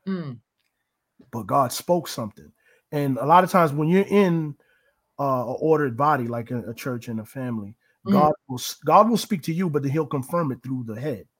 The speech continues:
Speaker 1: Right.
Speaker 2: And which were my parents.
Speaker 1: Mm.
Speaker 2: And it was like they already, I knew it,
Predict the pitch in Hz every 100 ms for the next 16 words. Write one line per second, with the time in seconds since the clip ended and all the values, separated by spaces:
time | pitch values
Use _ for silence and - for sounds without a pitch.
0 | _ - 175 139 - _ _ _ _ -
1 | 131 120 113 - 110 131 131 120 113 -
2 | 156 143 98 - - _ _ 175 156 180
3 | - - 123 135 151 151 131 147 110 _
4 | _ 131 139 151 143 143 135 165 220 196
5 | 220 147 -